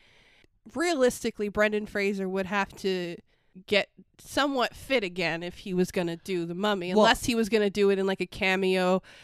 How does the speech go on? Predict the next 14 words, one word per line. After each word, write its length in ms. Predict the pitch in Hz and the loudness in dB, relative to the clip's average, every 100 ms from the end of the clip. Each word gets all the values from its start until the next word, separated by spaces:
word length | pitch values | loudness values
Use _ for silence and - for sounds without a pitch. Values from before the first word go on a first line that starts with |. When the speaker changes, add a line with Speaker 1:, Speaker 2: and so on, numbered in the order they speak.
| - - - | -20 -20 -14
Speaker 1:
type 340 | - 226 202 - | -6 -4 -4 -4
capacity 920 | 202 - 196 196 - 185 - 208 - - _ _ _ _ | -10 -4 -2 -2 -6 -10 -8 -10 -12 -20 _ _ _ _
where 100 | 226 | 2
he 140 | 226 220 | 2 2
kinda 220 | 226 202 | 2 2
passes 480 | - 202 208 214 185 | 2 0 0 -4 -4
the 80 | 190 | -4
baton 380 | 196 - 190 180 | -4 -2 -2 -2
on 120 | 180 | -2
to 120 | 175 | -4
his 100 | 165 | -6
son 260 | - 190 180 | -2 -2 -2
or 100 | 165 | -6
something. 440 | - 190 - 202 | -10 -14 -14 -14